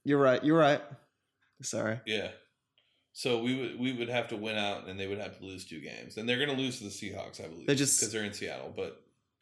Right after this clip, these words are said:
Speaker 1: Yeah.
Speaker 2: either way, we can make the wild card. I do believe we have, looking at the wild card standings, we had the best chance at winning the wild card.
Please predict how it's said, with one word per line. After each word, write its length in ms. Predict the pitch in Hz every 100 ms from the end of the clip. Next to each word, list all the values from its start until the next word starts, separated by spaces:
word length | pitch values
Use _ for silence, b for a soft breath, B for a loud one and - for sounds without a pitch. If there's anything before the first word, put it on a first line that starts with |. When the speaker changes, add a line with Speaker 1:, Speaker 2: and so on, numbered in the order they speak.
| -
Speaker 1:
Yeah. 220 | - 104 107 _ _ _ _ _ _ _ _ _ _ _ _ _ _ _ _ _ _ _ _ _ _ _ _ _ _ _ _ _ _ _ _
Speaker 2:
either 200 | 170 175
way, 300 | 131 113 95
we 160 | 92 117
can 80 | 127
make 160 | 127 123
the 80 |
wild 280 | 107 98 92
card. 200 | 90 69
I 100 | 120
do 140 | 131 160
believe 220 | 143 123
we 100 | 120
have, 320 | 113 78 76 127
looking 300 | 143 147 135
at 140 | 123
the 60 | 117
wild 320 | 107 107 107
card 220 | 120 107
standings, 400 | - 104 117 113
we 120 | 120
had 100 | 107
the 60 | 101
best 220 | 101 98
chance 260 | - 92 -
at 100 | 78
winning 220 | 87 73
the 80 | 69
wild 240 | 65 -
card. 220 | 101 -